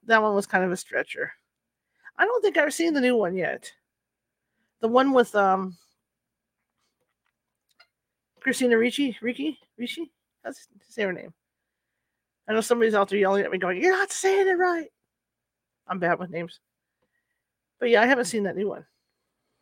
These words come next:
But, uh, I'm eager to see it. So maybe tonight, maybe, maybe I can find it on Amazon or Hulu or something. But so we're gonna be reading from this book tonight and, uh, give everybody a quick synopsis update. She has done the deed.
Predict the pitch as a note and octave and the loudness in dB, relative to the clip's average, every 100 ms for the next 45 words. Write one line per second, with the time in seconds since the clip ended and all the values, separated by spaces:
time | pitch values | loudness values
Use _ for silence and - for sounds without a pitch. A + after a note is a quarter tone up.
0 | _ _ _ _ _ _ _ _ _ _ | _ _ _ _ _ _ _ _ _ _
1 | _ _ _ _ _ - G#3+ G3+ A3 G3 | _ _ _ _ _ 0 2 4 4 4
2 | F#3 F#3 - - - A3 G#3 E3+ - F3+ | 4 0 -16 -14 -4 0 0 -2 -4 -8
3 | - G#3 G#3+ A3+ G3 E3+ E3 - _ F#3+ | -6 2 2 2 0 0 -4 -8 _ -2
4 | G#3 A3 G#3+ G#3+ F#3+ - G#3 G3 F3+ E3+ | 0 2 0 -2 -2 -4 -4 -2 -2 -2
5 | E3 G3 E3+ F#3 E3+ D#3+ G3+ _ B3 G3 | -4 -6 -6 -8 -14 -16 _ _ -2 -2
6 | - - - _ _ _ _ _ _ _ | -2 -6 -12 _ _ _ _ _ _ _
7 | _ _ _ _ _ _ B3 - C4 B3+ | _ _ _ _ _ _ -6 0 4 6
8 | B3 B3 A#3+ A#3+ A#3+ B3 B3 G3 - F#3 | 6 4 2 0 -2 -4 -4 -10 -4 -2
9 | G3 - _ _ - G3+ G3 G3 G#3 G3 | -2 -6 _ _ -6 -2 0 2 4 4
10 | G3 G3 _ _ _ _ _ _ B3 A#3+ | 2 -2 _ _ _ _ _ _ 4 8
11 | B3+ B3 A3+ A#3+ A3+ - B3 - G#3+ G#3 | 8 6 6 6 4 0 -4 0 2 2
12 | G3+ G3 G3 F#3 - - B3 A#3+ - A3+ | 0 -6 -4 -6 -4 -6 -4 -4 2 2
13 | A#3 F3+ E2 D#2+ - | 2 -2 -6 -10 -14